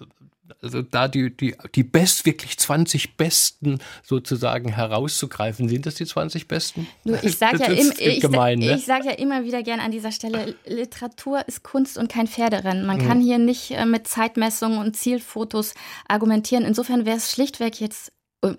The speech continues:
Speaker 2: unseriös, wenn ich sagen würde, das sind die zwanzig besten. Aber ich glaube, es ist einfach eine überzeugende Liste, weil sie die Bandbreite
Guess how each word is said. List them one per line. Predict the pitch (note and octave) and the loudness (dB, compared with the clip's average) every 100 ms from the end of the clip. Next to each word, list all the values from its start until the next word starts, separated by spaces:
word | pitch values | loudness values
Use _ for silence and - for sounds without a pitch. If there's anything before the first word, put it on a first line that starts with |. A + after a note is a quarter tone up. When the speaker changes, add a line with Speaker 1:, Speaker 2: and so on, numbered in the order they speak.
| - | 0
Speaker 2:
unseriös, | A#3+ F4 G#3 F#3 F3+ G3+ G#3 | 2 4 2 2 0 -2 0
wenn | G#3 | 0
ich | G3 | 2
sagen | G3+ G3+ | 2 4
würde, | G3 F#3+ | 2 2
das | F#3+ F#3+ - | 2 0 0
sind | G3+ G3+ - - - | 0 -2 -6 -20 -8
die | G#3 | -6
zwanzig | - - G3 G3+ G#3 - | -4 0 0 0 -6 -6
besten. | F#3+ G#3+ - C4 | -4 -2 -2 0
Aber | A3+ G#3 | 0 0
ich | - - | -4 -2
glaube, | G3+ A3+ D4+ B3 - - - | 0 2 2 -2 -6 -14 -4
es | G#3+ | -2
ist | A#3+ - | -2 0
einfach | - A3+ A#3+ | -2 0 -4
eine | - A3 - | 0 0 0
überzeugende | G#3 G3+ - G#3+ A3+ A#3+ G#3 - | 0 0 2 2 4 2 2 0
Liste, | G3+ B3+ - B3+ G#3+ | 0 0 0 -2 2
weil | G#3 | 2
sie | G3+ F#3+ | 0 -4
die | G#3 | -2
Bandbreite | - G#3 F4 E4+ - G3+ F#3 G3 - F#3+ | 0 2 0 -2 -6 -4 -2 -2 -4 -6